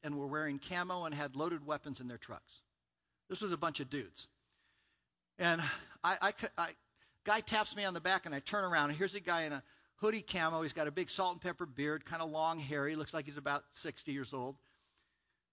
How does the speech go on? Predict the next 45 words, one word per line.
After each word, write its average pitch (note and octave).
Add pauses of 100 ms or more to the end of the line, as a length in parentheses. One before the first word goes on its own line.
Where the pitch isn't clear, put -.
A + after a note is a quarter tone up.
And F3+
he G3
said C4+
to F#3
me, E3
"Hey, E3+ (160)
I F3+
wanna A3+
thank A#3
you F#3
for E3+
bringing G#3
your F3
brother E3
with D3
you C#3
this G#2+
week." A2+
And A#2
he B2
points F#3
to D#3+
Brian C3+
sitting -
there. G2+ (540)
<laughs> -
And D#3
I D#3
said, C#3 (880)
"Yeah, C#3+
it's C3+
really C#3
been B2
fun, B2
hasn't A2+
it? -
Thanks D#3+
for C#3 (160)
welcoming A#2
him." G2+
He C#3
goes, D3+
"Yeah, E3 (560)
no C#3+
problem." F#2+